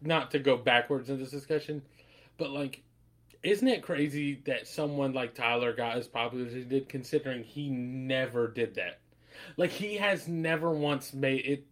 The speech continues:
like, it seems to me, never once made a song where I'm like, "This is the radio hit single."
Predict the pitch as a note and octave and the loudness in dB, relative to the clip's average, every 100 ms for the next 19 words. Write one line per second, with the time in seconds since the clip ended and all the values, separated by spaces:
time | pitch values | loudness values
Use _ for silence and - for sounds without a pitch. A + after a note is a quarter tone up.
0 | - C#3+ C#3 C#3+ D3+ - G#3+ G3+ E3+ - | -6 0 0 0 -2 2 4 4 2 -2
1 | E3 D#3 F3 A2+ A2+ - - - - B2+ | -2 0 0 0 -4 -14 -20 -20 -6 6
2 | D3+ D#3+ F3+ E3+ D#3 D#3+ D3+ C#3 D3 C#3+ | 6 6 2 2 2 4 4 4 2 2
3 | C3+ C3 B2+ B2 A2+ - _ _ _ - | 4 2 2 0 -2 -6 _ _ _ -20
4 | - _ _ _ - D#3+ C#3 B2 A#2 A2+ | -20 _ _ _ -6 -4 -4 0 4 4
5 | G#2+ G#2 A2 - C3+ G#2+ | 2 -6 -6 -6 -6 -6